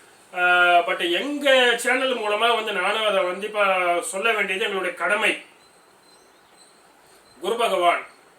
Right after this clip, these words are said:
அவருடைய குணம் வந்து ரொம்ப சாத்வீகமான குணம், அமைதியான ஒரு குணம். அவரு காரகத்துவத்துல முக்கியமான காரகத்துவம் தனகாரகன், புத்திரகாரகன்.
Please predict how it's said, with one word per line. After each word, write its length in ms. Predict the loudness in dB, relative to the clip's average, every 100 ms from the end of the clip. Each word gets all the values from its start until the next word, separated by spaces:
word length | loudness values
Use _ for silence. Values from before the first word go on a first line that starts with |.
| _ -20 _ _ _ _
அவருடைய 400 | -4 -2 -2 -4
குணம் 340 | -4 -2 -2 -2
வந்து 180 | -2
ரொம்ப 180 | -4 -4
சாத்வீகமான 800 | -4 -2 -2 -4 -4 -4 -2 -2 -2
குணம், 260 | -4 -6 -10 -18 _ _ _ _ _ _ _ _ _ _ _ -8
அமைதியான 600 | -2 2 2 2 0 0 -2
ஒரு 120 | -4
குணம். 280 | -4 -6 -6
அவரு 300 | -8 -8 -6 -8 -12 _ _ _ _ _ _ _ _ _ _ -20 -20 -20 -2
காரகத்துவத்துல 680 | 2 4 2 -2 -8 -6 -6
முக்கியமான 480 | -6 -2 0 2 0
காரகத்துவம் 600 | 0 -2 -2 -4 -8 -8 -12 -2
தனகாரகன், 880 | 2 2 0 2 2 2 2 -2 -4 -12 -20 -20 -20 -18
புத்திரகாரகன். 800 | -16 -2 2 2 2 -2 -4 -8